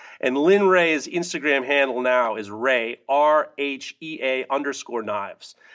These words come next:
Lin Ray is a master bladesmith. He is, he does, without question, the best design for a blacksmith, forging blacksmith knife.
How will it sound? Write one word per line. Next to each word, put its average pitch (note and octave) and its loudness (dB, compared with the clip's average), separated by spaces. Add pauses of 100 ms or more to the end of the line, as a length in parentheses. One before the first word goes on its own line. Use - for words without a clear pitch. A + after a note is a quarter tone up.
(260)
Lin F#3 2
Ray F#3+ 2
is C3 -2
a B2+ -2
master C3 0
bladesmith. A#2 -6 (320)
He D3 -12
is, B2 -6 (140)
he G3 -6
does, D3+ 2
without C#3+ 4
question, A2 -2
the D3 -14
best C3 -4 (240)
design A2+ -4
for G#2+ -8
a G2+ -12
blacksmith, G#2+ -8 (180)
forging B2+ -6
blacksmith A2 -6
knife. F#2+ -18